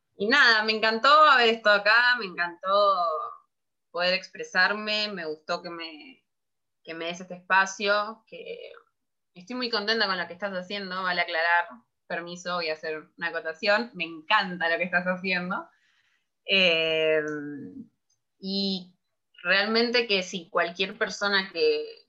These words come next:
que esté escuchando esto y que haya pasado algo muy fuerte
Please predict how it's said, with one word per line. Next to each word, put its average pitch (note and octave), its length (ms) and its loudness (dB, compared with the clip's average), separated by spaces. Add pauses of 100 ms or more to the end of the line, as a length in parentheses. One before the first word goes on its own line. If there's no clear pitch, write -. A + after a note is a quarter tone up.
(360)
que F3+ 100 -20
esté G3 140 -10
escuchando G3 500 -4
esto F#3 480 -2
y D#3 120 -14
que C3+ 400 -10 (480)
haya F3+ 320 -2
pasado F3+ 380 0
algo F3 280 0
muy E3+ 160 -14
fuerte E3 720 -4